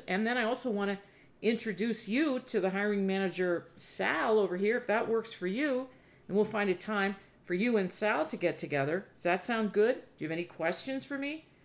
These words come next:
This is recruiting. I, I'm very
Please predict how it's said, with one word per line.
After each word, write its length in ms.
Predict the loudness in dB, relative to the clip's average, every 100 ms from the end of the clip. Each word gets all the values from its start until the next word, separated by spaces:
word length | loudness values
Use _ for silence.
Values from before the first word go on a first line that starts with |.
| -4
This 200 | 0 0
is 140 | 2
recruiting. 580 | 4 4 4 4 4 2 -4 -20 -20 -20 -20 _ -20 -20 -4 2
I, 160 | 4
I'm 180 | 4 2
very 320 | 4 2 0